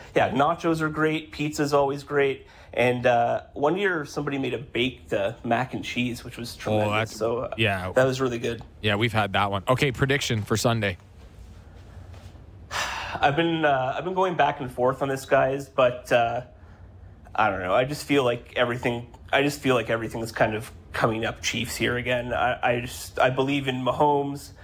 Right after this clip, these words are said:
Speaker 1: I believe in Kelce based on what I just told you with that stat. Um, maybe it's just too easy to say that they have the championship pedigree, and that's why I'm going with it. But, uh, you know, this isn't, this isn't their first rodeo, and, uh,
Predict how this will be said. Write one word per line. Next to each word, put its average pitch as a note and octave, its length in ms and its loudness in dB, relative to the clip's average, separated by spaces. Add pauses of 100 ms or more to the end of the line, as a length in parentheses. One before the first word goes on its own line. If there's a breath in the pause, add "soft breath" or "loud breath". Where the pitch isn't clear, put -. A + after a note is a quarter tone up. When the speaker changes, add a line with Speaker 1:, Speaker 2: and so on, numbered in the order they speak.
(300 loud breath)
Speaker 1:
I B2 120 4
believe C3 360 2
in B2 120 -8
Kelce B2+ 560 0
based B2+ 300 2
on B2 140 4
what B2+ 100 2
I B2 80 0
just B2+ 180 -8
told B2+ 280 0
you B2+ 120 -2
with B2+ 140 -8
that A#2+ 200 2
stat. B2+ 460 2 (380 loud breath)
Um, A#2 520 2 (380)
maybe C#3 360 2
it's C3 120 -6
just C#3 280 -4 (640)
too D3 380 2 (340)
easy C#3+ 340 2
to C3 80 -2
say C3+ 400 0
that A#2+ 320 -2
they B2 80 -2
have B2+ 160 2
the B2 80 -2
championship B2+ 600 -2
pedigree, B2+ 520 0
and A#2+ 80 -6
that's A#2 220 -6
why B2 120 4
I'm A#2 120 -6
going A#2+ 280 0
with B2 180 -2
it. B2+ 240 -2
But, - 340 0
uh, - 240 2 (340 loud breath)
you B2+ 100 4
know, A#2+ 120 4
this C3 140 -2
isn't, C3 320 -2
this C#3 160 2
isn't C#3+ 160 0
their C3 120 4
first C3 300 0
rodeo, B2+ 560 0
and, A#2+ 260 -10
uh, A#2+ 260 -2